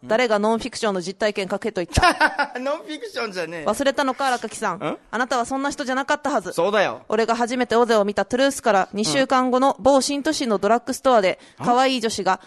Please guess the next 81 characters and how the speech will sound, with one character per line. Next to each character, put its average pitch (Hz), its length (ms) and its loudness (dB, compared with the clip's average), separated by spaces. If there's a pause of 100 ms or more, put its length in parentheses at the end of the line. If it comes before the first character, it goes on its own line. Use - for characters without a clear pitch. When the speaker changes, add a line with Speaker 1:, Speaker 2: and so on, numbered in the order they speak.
(120)
Speaker 2:
あ 247 80 -2
れ 294 120 0
に 349 100 -2
し - 120 -4
よ 415 80 4
う 415 40 0
か 381 140 0
な、 330 280 2
こ 330 100 0
れ 339 120 2
が 359 120 2
い 381 80 2
い 370 40 -6
か 349 160 2
な、 339 360 0
み 311 140 -8
た 226 180 2
い 202 60 -2
に 202 100 -4
し - 80 -8
て 220 100 -4
る 208 100 0
時 214 240 -4
に、 202 120 -2 (160)
Speaker 1:
う 185 60 -6
ん。 156 120 -4
Speaker 2:
目 254 120 2
を 240 80 2
輝 220 340 0
せ-、 226 160 -8 (240)
輝 233 340 0
か 247 120 -4
せ 254 100 -6
な 240 140 -2
が 185 100 0
ら、 190 160 0 (220)
Speaker 1:
う - 20 -2
ん。 185 40 -2
Speaker 2:
お - 20 -2
前 196 200 0
よ、 262 200 4 (160)
こ 254 120 2
れ 233 120 6
は 233 120 4
こ 311 200 2
う 277 40 2
で、 220 120 0
こ 262 100 0
れ 262 100 4
は 269 120 2
こ 339 220 0
う - 20 0
な 302 120 0
ん 269 40 -2
だ 247 100 0
ぜ、 285 140 0
み 269 100 -6
た 226 100 -2
い 202 60 -2
な 196 80 -2
プ 247 140 -4
レ 262 100 2
ゼ 247 100 0
ン 214 80 -2
ト 202 100 -2
を 185 40 -2
し - 80 -8
て 196 140 -4
い - 20 -2
る 185 80 -4
好 262 200 -2
青 269 280 -2
年、 202 240 -2
荒 233 140 0
垣 220 180 -6
は 165 80 -4
ど 208 100 -8
こ 233 140 -6
行 196 80 -10
っ - 20 -20
た？ - 200 -12